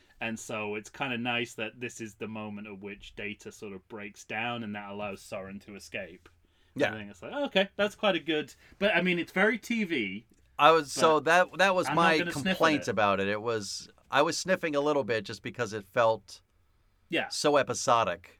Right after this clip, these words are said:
Speaker 2: as opposed to
Speaker 1: Oh, absolutely. Well, and
Speaker 2: you
Speaker 1: then
Speaker 2: know.
Speaker 1: the Duras sisters, uh,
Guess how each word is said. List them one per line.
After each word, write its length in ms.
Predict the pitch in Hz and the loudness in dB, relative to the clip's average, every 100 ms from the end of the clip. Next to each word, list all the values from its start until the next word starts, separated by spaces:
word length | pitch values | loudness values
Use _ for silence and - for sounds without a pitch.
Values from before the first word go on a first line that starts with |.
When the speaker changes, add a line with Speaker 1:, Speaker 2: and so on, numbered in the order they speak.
| - | -12
Speaker 2:
as 140 | 107 | -10
opposed 500 | 107 - 117 110 - | -8 -2 -2 -2 -6
to 140 | - 101 _ _ _ | -10 -12 _ _ _
Speaker 1:
Oh, 360 | 151 220 147 127 | 0 2 2 -2
absolutely. 520 | 143 156 - 139 143 | -2 -4 -6 -8 -4
Well, 180 | 160 151 | -2 0
and 80 | 147 | -2
Speaker 2:
you 20 | |
Speaker 1:
then 140 | 147 139 | -2 -4
Speaker 2:
know. 60 | |
Speaker 1:
the 40 | 120 | -4
Duras 400 | 131 143 135 131 | -4 -2 -2 -4
sisters, 960 | - 131 - - 113 107 104 - - - _ _ _ _ _ | -6 -8 -8 -10 -8 -8 -10 -16 -20 -20 _ _ _ _ _
uh, 40 | 131 | -12